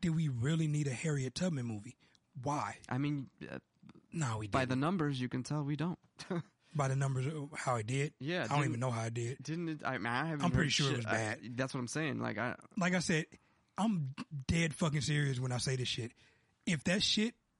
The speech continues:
Speaker 1: was a Michael Bay movie that somehow tied into Transformers, I would watch it.
Speaker 2: <laughs>
Speaker 1: That's the only, 'cause we really, we don't need any more fucking slave movies.
Speaker 2: Yeah.
Speaker 1: If they make a Django two, maybe,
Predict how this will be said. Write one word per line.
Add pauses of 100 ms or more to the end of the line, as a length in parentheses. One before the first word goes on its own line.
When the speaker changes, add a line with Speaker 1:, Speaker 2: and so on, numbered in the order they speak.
(160)
Speaker 1:
was
a
Michael
Bay
movie
that
somehow
tied
into
Transformers, (340)
I
would
watch
it. (440)
Speaker 2:
<laughs>
Speaker 1:
That's
the
only,
'cause
we
really,
we
don't
need
any
more
fucking
slave
movies.
Speaker 2:
Yeah.
Speaker 1:
If
they
make
a
Django
two, (680)
maybe,